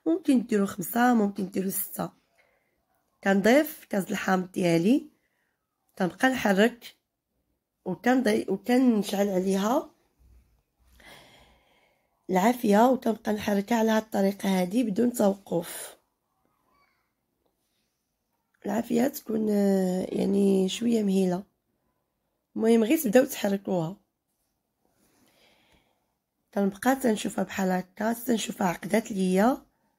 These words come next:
وكنحيدها، كنحيدها مباشره، كنديرها في زلافه باش تبرد ليا، ماشي تبرد بزاف، المهم تكون دافيه.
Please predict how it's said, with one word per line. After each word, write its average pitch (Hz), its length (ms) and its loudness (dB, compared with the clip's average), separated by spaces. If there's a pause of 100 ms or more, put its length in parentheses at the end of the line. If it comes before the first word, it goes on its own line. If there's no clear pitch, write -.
(140)
وكنحيدها، 196 880 -2 (1600)
كنحيدها 247 600 4
مباشره، 226 880 2 (320)
كنديرها 214 420 0
في 175 80 -12
زلافه 190 600 -2 (300)
باش 254 300 0
تبرد 202 380 -2
ليا، 190 280 2
ماشي 277 220 2
تبرد 202 340 -2
بزاف، 190 500 0
المهم 262 220 4
تكون 240 300 -2
دافيه. 208 460 0